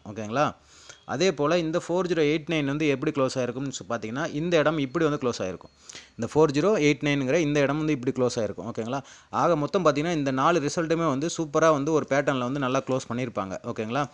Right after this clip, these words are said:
நம்ம இந்த பேஸ் பண்ணி தான் நம்ம என்ன பண்ணணும்னு கேட்டிங்கன்னா, போன வாரம் நம்ம வந்து பார்த்தீங்கன்னா, இந்த ஜீரோ சிக்ஸ் எயிட்டி டூ, இந்த ஜீரோ சிக்ஸ் எயிட் டூ அப்படிங்கிற நம்பர் வந்து இந்த இடத்துல வந்து பார்த்தீங்கன்னா, ஃபோர் ஜீரோ சிக்ஸ் டபுள் ஜீரோ அப்படிங்கிற மாதிரி, ஃபோர் சி-, ஃபோர் ஸ்-,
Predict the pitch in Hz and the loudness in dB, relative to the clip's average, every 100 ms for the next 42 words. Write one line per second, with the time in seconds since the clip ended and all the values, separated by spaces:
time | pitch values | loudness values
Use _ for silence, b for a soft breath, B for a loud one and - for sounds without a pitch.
0 | B B B 139 180 175 165 185 160 175 | B B B -2 2 2 4 2 4 0
1 | - 165 160 175 170 143 139 165 135 135 | 0 -2 0 2 2 0 0 0 0 -2
2 | 151 156 131 113 107 139 185 - 151 170 | -2 -2 -4 -4 -4 -4 -6 -4 -2 2
3 | 156 127 151 151 139 135 160 139 135 151 | 2 2 0 0 2 0 0 -2 -2 -2
4 | 156 120 160 170 - 151 143 147 147 135 | -4 -4 -2 -2 -4 -6 -6 -4 -4 -4
5 | 135 - - - _ _ _ _ _ _ | -6 -8 -20 -20 _ _ _ _ _ _
6 | - B B B _ 135 127 175 175 175 | -20 B B B _ -6 -2 0 0 -2
7 | 151 156 160 165 160 135 143 131 135 160 | -2 -2 -2 0 0 0 -2 -2 -2 0
8 | 143 143 170 165 165 156 165 143 143 139 | 0 -2 -2 0 0 2 0 -2 -2 -4
9 | 117 143 220 B B B - - 185 185 | -4 -4 -4 B B B -10 2 4 4
10 | 160 165 196 185 170 143 - 147 151 143 | 2 4 4 4 0 -2 0 2 2 0
11 | 139 139 139 135 131 143 120 - - 170 | 2 0 0 -2 0 0 -2 -4 0 0
12 | 165 135 - - 170 175 156 127 - - | 0 -8 -8 0 4 4 2 -6 -6 -6
13 | - | -10